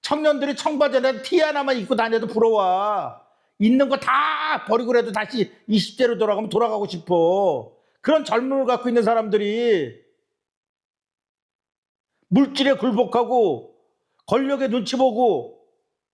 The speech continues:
그래서 살아서 되겠냐고. 어쨌든 간에 뭐, 뭐, 뭐 결과는 보나마나 뭐 나나 너나 뭐, 뭐 다 알고 있는 거니까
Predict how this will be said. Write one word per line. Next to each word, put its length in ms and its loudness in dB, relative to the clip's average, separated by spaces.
그래서 260 2
살아서 360 -2
되겠냐고. 1000 0
어쨌든 300 0
간에 220 2
뭐, 240 0
뭐, 260 0
뭐 200 -2
결과는 380 0
보나마나 480 0
뭐 140 -2
나나 380 0
너나 840 0
뭐, 280 2
뭐 240 -4
다 160 0
알고 180 -2
있는 220 -2
거니까 600 0